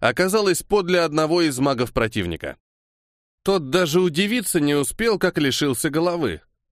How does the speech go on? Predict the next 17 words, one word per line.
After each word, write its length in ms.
Кажется, 520
они 160
просто 380
не 140
ждали 360
физической 640
атаки, 440
полностью 560
переключившись 760
на 100
магический 580
план. 420
Я 240
успел 340
убить 240
ещё 360
одного, 440